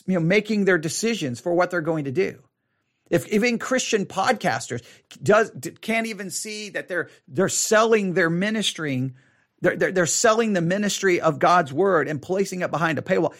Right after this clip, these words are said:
If no one in the church can even see, the leadership of the church can't even see what they're doing, then why do we expect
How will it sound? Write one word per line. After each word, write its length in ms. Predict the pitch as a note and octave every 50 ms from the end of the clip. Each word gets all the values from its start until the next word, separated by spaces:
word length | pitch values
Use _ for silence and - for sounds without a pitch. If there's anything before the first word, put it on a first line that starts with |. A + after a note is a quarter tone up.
| - -
If 120 | - D3+ D3
no 220 | E3+ G#3 C4 D#4+
one 180 | E4 E4+ D#4 C#4+
in 100 | C4+ A#3+
the 120 | A3 G3
church 360 | - - B3+ B3+ B3+ - -
can 160 | - G#3+ F#3+
even 240 | G#3 G#3+ E3+ F#3 E3
see, 200 | - - F#3+ D3
the 120 | C3+ G3 F#3
leadership 600 | E3 G3+ D4 F4 F4+ F4 D#4 - D4+ B3+ - -
of 120 | A3 F#3+
the 80 | E3 F3
church 280 | - - B3 G3+ - -
can't 220 | - C4 C4 C4+
even 220 | C4+ G#3 A3+ G3+
see 200 | F#3 - - A#3
what 200 | G#3+ F#3 F#3+ F3
they're 120 | - D#3 C#3
doing, 480 | A#2+ - B3+ C#4+ D#4 C#3+ A2+ - - - _ _ _ _ _ _ _ _ _ _ _
then 260 | - F#3+ G3 F#3 G3 F3+
why 240 | D#3 A3 A#3 B3+
do 100 | B3+ C4
we 160 | A#3+ A#3+ A3+ G#3
expect 580 | - - - - - G#3 G#3+ - - _ _